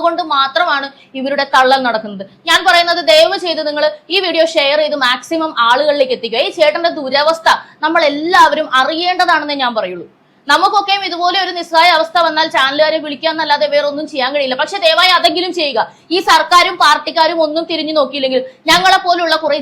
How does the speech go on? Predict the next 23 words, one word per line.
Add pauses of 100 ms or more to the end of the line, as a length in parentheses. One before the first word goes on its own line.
(100)
ജനങ്ങളുണ്ടാവും, (400)
എന്തെങ്കിലുമൊക്കെ
രീതിയിൽ (100)
സഹായിക്കാനായിട്ട്. (120)
നിങ്ങൾ (120)
ഒരിക്കലും
ജീവിതം
അവസാനിപ്പിക്കുന്ന
രീതിയിലേക്കൊന്നും (100)
പോകാതെ, (260)
ഇവിടെ
മനുഷ്യരുണ്ട്,
നമ്മളൊക്കെ
ഉണ്ട് (300)
എന്ന്
വിചാരിച്ചുകൊണ്ട്
അവരുടെ
ശ്രദ്ധയിൽപ്പെടാൻ (300)
എന്ത്
വേണമോ (140)
അത് (140)
ചെയ്യുക.
അങ്ങനെയുള്ള